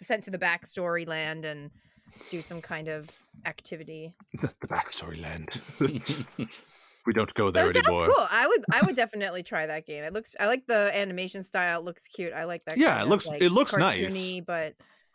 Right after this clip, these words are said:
Speaker 1: not, I like it.
Speaker 2: But, uh, but,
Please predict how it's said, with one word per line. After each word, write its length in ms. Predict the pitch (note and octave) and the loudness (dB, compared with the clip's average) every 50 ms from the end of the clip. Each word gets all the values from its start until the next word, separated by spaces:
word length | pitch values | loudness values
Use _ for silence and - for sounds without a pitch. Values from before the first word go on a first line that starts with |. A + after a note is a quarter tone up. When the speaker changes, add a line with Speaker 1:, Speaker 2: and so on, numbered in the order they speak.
| _ _ _ _ | _ _ _ _
Speaker 1:
not, 400 | - F3 E3 E3 D#3+ D#3 D#3+ D#3+ - _ _ _ _ _ _ _ _ _ _ _ _ _ _ _ _ _ _ _ | -10 -8 -6 -4 -4 -4 -6 -6 -8 _ _ _ _ _ _ _ _ _ _ _ _ _ _ _ _ _ _ _
I 60 | F3+ | -18
like 140 | E3 E3 _ _ | -18 -18 _ _
it. 80 | - - - _ _ _ _ _ _ _ _ _ _ _ | -20 -20 -20 _ _ _ _ _ _ _ _ _ _ _
Speaker 2:
But, 220 | D3 C#3 C3+ - | 0 0 4 4
uh, 220 | D3 C#3 B2+ B2+ - | 6 6 6 4 4
but, 160 | A2+ C3 A#2+ | 2 0 0